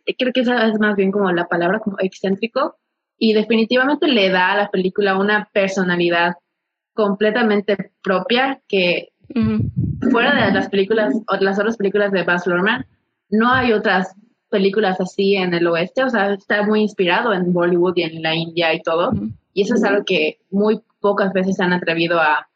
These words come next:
Speaker 1: trasladarlo a, a películas o-, occidentales, así que eso le da muchísimos puntos de originalidad y, y de, de personalidad y, y una, una, pues, identidad,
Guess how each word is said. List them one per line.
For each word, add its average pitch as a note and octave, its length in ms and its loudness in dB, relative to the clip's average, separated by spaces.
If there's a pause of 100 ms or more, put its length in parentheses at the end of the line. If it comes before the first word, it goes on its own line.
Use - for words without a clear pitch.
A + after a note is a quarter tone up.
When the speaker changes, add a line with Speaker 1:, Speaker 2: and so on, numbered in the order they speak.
(440)
Speaker 1:
trasladarlo F3+ 920 2
a, D#3 400 0 (100)
a D#3+ 220 -2
películas F3 640 -2 (140)
o-, E3+ 180 -2
occidentales, E3+ 800 -2
así F3 200 -8
que - 320 -2 (380)
eso G3 540 2
le F3 140 0
da F3 160 2
muchísimos - 480 2
puntos F3 440 -2
de D3+ 380 -2 (400)
originalidad F#3 840 2
y, E3+ 340 0
y - 300 -14 (400)
de, E3+ 160 -4 (380)
de E3 280 -2
personalidad E3 720 0
y, E3 340 -2
y D3+ 320 -14 (600)
una, F#3+ 340 2
una, G#3 480 0 (260)
pues, A#3+ 160 -2 (100)
identidad, G3 640 2